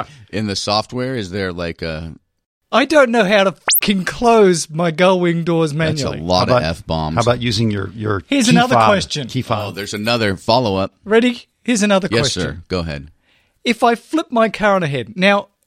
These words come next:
Speaker 2: don't get me wrong, that would be very hard to do. You know, in a Mercedes that has gull wing-like doors,
Speaker 1: Yeah.
Speaker 2: they have explosive devices so you can pop the door open.
Speaker 1: Uh-huh.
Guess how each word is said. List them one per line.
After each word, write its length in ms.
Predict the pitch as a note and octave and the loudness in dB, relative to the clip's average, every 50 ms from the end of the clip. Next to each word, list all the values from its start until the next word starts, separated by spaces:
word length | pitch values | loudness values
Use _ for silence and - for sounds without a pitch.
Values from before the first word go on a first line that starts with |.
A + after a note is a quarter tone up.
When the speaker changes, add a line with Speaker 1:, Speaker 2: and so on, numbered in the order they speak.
| _ _ _ _ _ _ | _ _ _ _ _ _
Speaker 2:
don't 220 | - G3+ G#3 G#3+ F#3 | 2 2 2 2 2
get 100 | F#3 E3+ | 0 -2
me 80 | E3 | -2
wrong, 320 | D3 B2 B2 A2+ G#2 G2+ - _ | -4 -4 -6 -6 -8 -10 -12 _
that 80 | - D#3 | -4 -4
would 100 | D#3 C#3+ | -2 -2
be 160 | C#3+ C3+ A2+ - _ _ _ _ _ _ | -4 -8 -8 -10 _ _ _ _ _ _
very 320 | - F3+ F3 F3 E3 D3+ B2+ | 0 2 4 4 2 0 -2
hard 260 | B2 C3+ B2+ A#2 G#2 | -2 -4 -6 -6 -8
to 100 | - A#2 | -12 -12
do. 200 | A#2 A2+ G2+ F#2+ - _ _ _ - | -10 -10 -10 -12 -16 _ _ _ 0
You 80 | G3 | 2
know, 100 | A#3+ C4+ | 4 4
in 80 | C4 A3+ | 4 4
a 40 | F#3+ | 4
Mercedes 600 | D#3 D3 - - - D3 D3 D#3+ F3+ E3 - - - - - - | 2 0 0 2 2 2 2 2 0 -2 -4 -10 -16 -20 -8 -6
that 100 | D3+ C#3 | -6 -4
has 240 | A#2+ C#3+ C#3 C3 A#2 | -2 -2 -2 -2 -4
gull 240 | A2 G#2+ C#3 C3+ C#3 | -4 -2 -2 0 0
wing-like 380 | C3+ C#3 C#3+ C3+ C3 C3+ A#2 | -2 -2 -2 -4 -4 -4 -4
doors, 320 | - C#3+ D#3 G3 A3 - - - | -2 -2 -2 -2 -4 -8 -12 -10
Speaker 1:
Yeah. 200 | - F#2+ F#2 E2 D2+ | -8 -6 -6 -4 -2
Speaker 2:
they 180 | G#3 G#3+ B3 A#3 | -2 0 0 0
have 160 | A3 A#3+ F#3+ | -2 -2 -2
explosive 800 | F#3 C#3+ - - - - - D#3 D3 D3+ D3+ E3 D#3+ D3+ C#3+ B2+ | -4 -4 -4 -6 -6 -4 -4 -2 2 2 2 2 0 -2 -6 -6
devices 560 | C3+ C3 G#2 B2+ B2+ C3+ C#3+ - G3+ G3+ - | -6 -6 -4 -2 -4 -2 -4 -4 -6 -6 -4
so 140 | - E3 C3+ | -4 -4 -4
you 160 | C3+ B2+ A#2+ | -4 -4 -6
can 160 | - B2+ B2+ - | -8 -8 -10 -8
pop 240 | - C3+ C3+ - | -8 -8 -8 -6
the 80 | - C3 | -8 -8
door 240 | A2 B2+ A#2+ A#2 A#2+ | -6 -4 -4 -4 -4
open. 240 | C3 C3 - G#3+ - _ _ | -6 -8 -10 -14 -16 _ _
Speaker 1:
Uh-huh. 260 | - F2+ F#2 F2 E2 | -6 -4 -4 -4 -4